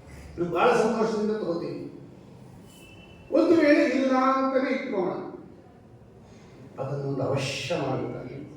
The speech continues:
ನಾನು ಚಿಕ್ಕ ಹುಡುಗರು, ನೀವೆಲ್ಲ ಇನ್ನ ವಯಸ್ಸಿನಲ್ಲಿ ತುಂಬಾ ಚಿಕ್ಕವರಾದ್ದರಿಂದ ನಿಮ್ಮಲ್ಲಿ ಕೇಳ್ತಾ ಇದ್ದೀನಿ,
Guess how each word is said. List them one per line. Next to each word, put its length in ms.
ನಾನು 280
ಚಿಕ್ಕ 300
ಹುಡುಗರು, 480
ನೀವೆಲ್ಲ 440
ಇನ್ನ 180
ವಯಸ್ಸಿನಲ್ಲಿ 500
ತುಂಬಾ 260
ಚಿಕ್ಕವರಾದ್ದರಿಂದ 760
ನಿಮ್ಮಲ್ಲಿ 400
ಕೇಳ್ತಾ 340
ಇದ್ದೀನಿ, 480